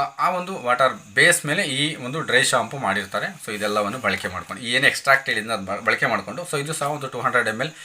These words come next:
ಕ್ವಾಂಟಿಟಿಯಲ್ಲಿ ನಿಮ್ಗೆ ಸಿಗುತ್ತೆ. ಒಂದು ಇನ್ನೂರಿಂದ ಇನ್ನೂರೈವತ್ತು ರೂಪಾಯಲ್ಲಿ ಈ ಒಂದು, ಆ, ಶಾಂಪೂ ಸಿಗುತ್ತೆ. So ಇದನ್ನ ಬಳಸೋದ್ರಿಂದ ಇವೆರಡರಲ್ಲಿ ಯಾವ್ದಾದ್ರು ಒಂದು ಬಳಸಿ, ಆ, ನಿಮ್ಮ ಒಂದು ಇದರಲ್ಲಿ so ತೊಂದರೆಗಳನ್ನ ತಪ್ಪಿಸ್ಬೋದು. Mainly, ಆ, ಫ್ಲೈ ಕಂಟ್ರೋಲ್ ಅಂದ್ರೆ ನೊಣಗಳನ್ನ ಮತ್ತೆ ಸೊಳ್ಳೆಗಳನ್ನ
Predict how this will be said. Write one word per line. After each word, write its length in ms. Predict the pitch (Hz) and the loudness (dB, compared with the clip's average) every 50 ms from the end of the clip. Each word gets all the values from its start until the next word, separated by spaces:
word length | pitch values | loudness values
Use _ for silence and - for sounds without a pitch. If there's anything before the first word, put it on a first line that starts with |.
| - - - - - _ _ _ _ _ _ | -20 -20 -20 -20 -20 _ _ _ _ _ _
ಕ್ವಾಂಟಿಟಿಯಲ್ಲಿ 640 | - 139 139 147 151 151 - 185 175 180 180 180 185 185 | 2 4 6 6 6 6 4 2 4 4 2 2 2 0
ನಿಮ್ಗೆ 200 | 170 165 156 - | -2 -2 -2 -2
ಸಿಗುತ್ತೆ. 300 | 170 165 165 165 - 311 294 - | -2 -2 -2 -4 -6 -8 -6 -4
ಒಂದು 160 | 160 156 160 | -4 -2 0
ಇನ್ನೂರಿಂದ 340 | 160 165 165 151 156 180 196 | 0 0 0 0 0 0 -2
ಇನ್ನೂರೈವತ್ತು 420 | 170 147 143 139 139 131 135 135 | -2 0 2 2 2 2 2 0
ರೂಪಾಯಲ್ಲಿ 420 | 123 120 135 131 123 123 147 - - - - | -2 0 2 2 2 2 -2 -6 -8 -12 -16
ಈ 80 | 123 | -14
ಒಂದು, 460 | 123 123 120 127 170 196 - - - 113 | -12 -10 -10 -10 -12 -14 -16 -14 -10 -8
ಆ, 160 | 110 104 101 | -6 -4 0
ಶಾಂಪೂ 340 | - - 147 139 131 120 113 | 2 4 4 4 4 0 -8
ಸಿಗುತ್ತೆ. 360 | - 110 92 92 - - - | -8 -8 -10 -12 -14 -18 -18
So 180 | - - 143 | -14 -10 -6
ಇದನ್ನ 240 | 151 160 180 196 202 | -6 -4 0 0 2
ಬಳಸೋದ್ರಿಂದ 520 | 185 156 139 135 143 139 127 117 107 98 98 | 4 4 4 2 0 -4 -4 -6 -6 -6 -8
ಇವೆರಡರಲ್ಲಿ 480 | 98 - 110 113 117 - 175 190 185 | -6 0 2 4 6 6 6 6 6
ಯಾವ್ದಾದ್ರು 340 | 147 139 156 160 160 170 165 | 8 10 10 8 8 6 4
ಒಂದು 180 | 151 156 175 170 | 2 2 2 4
ಬಳಸಿ, 380 | 170 160 151 - 185 196 190 - - | 2 2 2 0 -6 -8 -10 -14 -18
ಆ, 240 | - 120 120 120 123 | -14 -10 -8 -8 -8
ನಿಮ್ಮ 220 | 131 131 143 151 | -8 -6 -4 -2
ಒಂದು 220 | 151 147 131 123 127 | -2 -2 -2 -4 -4
ಇದರಲ್ಲಿ 280 | 123 127 123 139 160 - - - - - - - - _ _ - - | -2 -2 -2 -2 -4 -8 -12 -20 -20 -20 -20 -20 -20 _ _ -10 -8
so 120 | 135 131 | -4 -2
ತೊಂದರೆಗಳನ್ನ 460 | 135 127 131 139 139 131 123 117 135 | 0 0 2 2 2 2 2 2 0
ತಪ್ಪಿಸ್ಬೋದು. 540 | 151 - 123 - - 110 - 110 101 98 90 | 0 0 0 0 0 -4 -4 -4 -6 -6 -4
Mainly, 420 | 98 107 127 151 185 190 214 247 - - - - | 0 0 0 2 2 2 2 0 0 -4 -4 0
ಆ, 500 | 135 131 123 117 110 101 98 95 - - | 2 4 4 4 4 2 0 -2 -4 -4
ಫ್ಲೈ 220 | - - 131 143 | -2 0 0 0
ಕಂಟ್ರೋಲ್ 360 | 143 135 117 101 95 90 - - | 2 0 -2 -2 -4 -8 -8 -6
ಅಂದ್ರೆ 300 | 117 123 165 214 - - - | -8 -8 -8 -10 -12 -16 -14
ನೊಣಗಳನ್ನ 600 | 123 120 135 147 170 180 175 165 156 143 139 156 | -10 -6 -2 0 2 4 4 4 4 2 0 -2
ಮತ್ತೆ 300 | 156 147 135 131 - 180 | -4 -4 -6 -6 -6 -6
ಸೊಳ್ಳೆಗಳನ್ನ 560 | - - 135 127 127 127 123 113 110 107 113 | -4 0 2 4 4 4 2 2 0 -2 -4